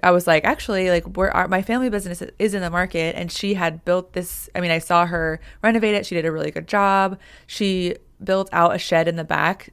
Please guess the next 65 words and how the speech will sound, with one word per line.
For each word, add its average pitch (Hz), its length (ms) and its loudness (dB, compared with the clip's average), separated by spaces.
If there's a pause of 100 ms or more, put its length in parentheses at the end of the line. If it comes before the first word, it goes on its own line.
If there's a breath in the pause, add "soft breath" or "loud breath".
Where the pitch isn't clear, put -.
to - 80 -10
be, 180 120 0
like, 165 140 0
a 170 60 -2
little 160 160 -4
suite 160 480 -8
that 180 160 -6
she 185 120 -8
had 165 160 -4
on 160 120 -4
Airbnb. 156 720 -6 (260 loud breath)
The 185 80 -4
front 175 220 0
house 165 180 -4
was 160 140 -10
a 156 40 -4
long-term 165 440 -2
tenant. 165 420 -6
So - 100 -2
it 180 60 -2
was 202 140 -4
a 202 40 -2
very, 196 300 0
like, 330 160 -6
stable 170 460 -2
property. 196 580 -2 (340 loud breath)
And 170 140 -2
my 170 140 0
family 165 480 -4
was 165 200 -2
interested 160 460 -4
in 151 560 -6 (640 soft breath)
that 160 320 8
as, 156 220 -2
like, - 140 -2
like, 156 140 -2
adding 156 280 6
that - 120 -2
to - 100 -4
our - 80 -2
portfolio. - 680 -4 (260 loud breath)
So 180 180 2
I 175 60 8
was 170 160 4
like, 156 160 4
"Okay, 165 220 0
what 170 200 2
are 233 40 2
you 240 100 2
looking 226 220 0
to 202 100 -4
get?" 151 380 -2
She - 120 -8
told 175 220 0
me 170 80 0
what 165 140 -2
she - 80 -6
was 160 100 -6
looking 160 200 -6
to 165 80 -2
get. 156 200 2
I - 120 2
was 170 120 -2
like, 160 160 0
"Actually, 339 560 -2